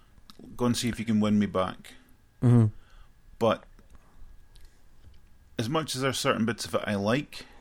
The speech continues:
Speaker 1: like I say, this whole thing, like,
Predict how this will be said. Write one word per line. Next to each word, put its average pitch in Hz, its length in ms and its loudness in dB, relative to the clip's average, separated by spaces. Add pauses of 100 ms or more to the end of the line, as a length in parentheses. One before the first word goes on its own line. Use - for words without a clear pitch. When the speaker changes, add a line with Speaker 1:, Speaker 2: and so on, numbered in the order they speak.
(1500)
Speaker 1:
like 170 120 -4
I - 40 -2
say, 190 140 -2
this 165 160 -4
whole 170 180 -2
thing, 139 80 -8 (280)
like, 135 240 -6